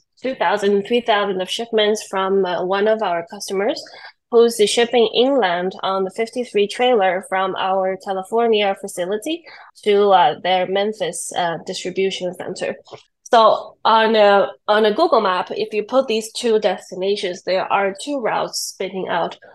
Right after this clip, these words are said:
One is, uh, on, slightly on the north, one is on the south. So for the sake of it, we call it north route and south route. The interesting is that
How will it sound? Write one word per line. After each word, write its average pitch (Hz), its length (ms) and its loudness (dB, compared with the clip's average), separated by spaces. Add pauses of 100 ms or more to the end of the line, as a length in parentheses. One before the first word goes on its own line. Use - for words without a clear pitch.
(180)
One 233 280 2
is, 226 320 4
uh, 180 220 2
on, 190 200 0
slightly 214 380 0
on 196 120 -2
the 180 80 -2
north, 180 340 -2
one 196 320 -2
is 190 180 -6
on 185 160 -6
the 180 80 -6
south. 185 400 0
So 190 160 -4
for 196 160 -4
the 196 100 -4
sake 214 280 -2
of 277 120 0
it, 226 160 0
we 185 160 -2
call 196 260 -2
it 190 120 -2 (300)
north 185 340 -6
route 208 320 0 (400)
and 202 180 0
south 185 380 -4
route. - 300 -10 (580)
The 220 180 0
interesting 294 640 0
is 226 260 0
that - 340 -4